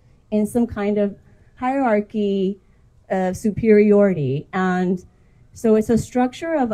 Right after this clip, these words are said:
above and below. And this is very similar to the Black radical tradition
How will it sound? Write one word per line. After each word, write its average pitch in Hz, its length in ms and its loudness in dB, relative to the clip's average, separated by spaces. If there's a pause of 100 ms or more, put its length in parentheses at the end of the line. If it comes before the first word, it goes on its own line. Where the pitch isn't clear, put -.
(100)
above 180 720 -2
and 175 240 -4
below. 156 480 -2 (100)
And 202 160 0
this 240 140 -2
is 320 140 -4
very 262 180 0
similar 254 400 -2
to 220 140 -4
the 196 100 -2
Black 185 340 -4
radical 208 380 -2
tradition 175 800 -12